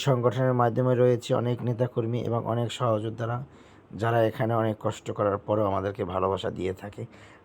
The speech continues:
আমাদেরকে স-, সহযোদ্ধা হিসেবে ক-, গ্রহণ করে এবং সেই সংগঠনে আজকে অনেক বড় ধরনের একটি ইফতার পার্টির আয়োজন করা হয়েছে। সেই ইফতার পার্টিতে আপনাদেরকে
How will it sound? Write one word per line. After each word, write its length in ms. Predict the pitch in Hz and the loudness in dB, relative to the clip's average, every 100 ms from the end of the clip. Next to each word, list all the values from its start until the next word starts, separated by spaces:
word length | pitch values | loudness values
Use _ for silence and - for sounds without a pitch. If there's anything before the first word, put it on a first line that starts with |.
| - | -4
আমাদেরকে 380 | 117 117 110 120 110 | -2 -2 -2 -2 -2
স-, 100 | - 87 92 120 | -4 -4 -2 0
সহযোদ্ধা 440 | 110 110 107 110 | 0 0 -2 -2
হিসেবে 340 | 107 101 107 110 | -4 -4 -6 -4
ক-, 200 | 90 - - - - - 85 82 | -6 -6 -12 -20 -20 -8 -6 -2
গ্রহণ 240 | 113 131 127 127 | 0 0 0 -2
করে 160 | 117 98 95 | -2 -4 -2
এবং 200 | 95 98 98 | 2 2 0
সেই 160 | 98 104 - | 0 0 0
সংগঠনে 460 | 95 98 - 98 95 | 0 -2 -4 -4 -4
আজকে 200 | - - 95 | -4 -6 -6
অনেক 140 | 95 - | -6 -10
বড় 120 | 110 92 | -6 -6
ধরনের 180 | 92 87 | -4 -8
একটি 120 | 98 | -8
ইফতার 280 | 90 - 98 85 | -10 -6 -8 -4
পার্টির 260 | 90 87 87 | -6 -4 -4
আয়োজন 200 | 82 90 90 | -4 -8 -8
করা 120 | 92 98 | -8 -8
হয়েছে। 240 | 98 113 120 - - - - - | -8 -8 -10 -12 -20 -20 -14 -2
সেই 160 | 131 127 117 | 0 0 -2
ইফতার 260 | - 123 120 | -4 -4 0
পার্টিতে 260 | 110 110 104 | -2 -2 -6
আপনাদেরকে 320 | 104 104 - | -4 -6 -6